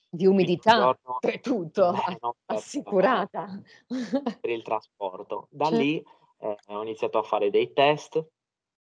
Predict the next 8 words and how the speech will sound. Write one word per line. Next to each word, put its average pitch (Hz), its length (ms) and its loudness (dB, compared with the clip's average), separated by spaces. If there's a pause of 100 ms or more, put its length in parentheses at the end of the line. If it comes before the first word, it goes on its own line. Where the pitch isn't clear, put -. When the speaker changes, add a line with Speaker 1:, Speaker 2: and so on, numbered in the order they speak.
(260)
Speaker 2:
anche 135 260 0
perché 110 260 0
la 104 140 2
sfoglia 147 300 2
che 120 100 -4
ho 113 60 2
presentato 107 640 0
io 147 360 2